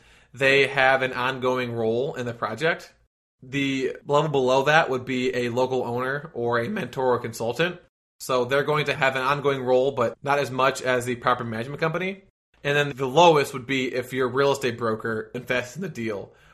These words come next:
or invests in their commission. Because all three of these parties are in-, investing their own money in the deal, but the real estate broker really doesn't have any involvement in the ongoing business plan until the sale. So that's why they result in the least level. But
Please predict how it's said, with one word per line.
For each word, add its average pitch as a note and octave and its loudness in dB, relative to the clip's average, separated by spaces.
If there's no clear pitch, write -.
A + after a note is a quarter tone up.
or A#2+ -2
invests A#2+ -2
in A2+ -14
their A#2 -2
commission. A#2+ -6
Because C#3+ -4
all D#3 4
three E3 2
of D#3 0
these C3 -2
parties B2+ 4
are A#2+ 0
in-, A#2+ -10
investing B2 -6
their B2 -2
own B2 -2
money A#2 -2
in A2+ -6
the A2 -6
deal, A#2 -4
but A2+ -2
the A2 -4
real C#3+ 0
estate C3+ -4
broker A#2+ -6
really E3+ 2
doesn't C#3+ -2
have C#3 2
any C3+ -4
involvement B2 0
in C#3+ -2
the B2+ -6
ongoing C3+ -2
business B2+ 2
plan A#2+ -4
until B2 0
the B2 -4
sale. B2+ 0
So A#2+ 0
that's C#3+ 0
why C3 4
they B2 2
result B2 0
in B2 -10
the A#2+ -4
least B2 -2
level. A2 -4
But - -6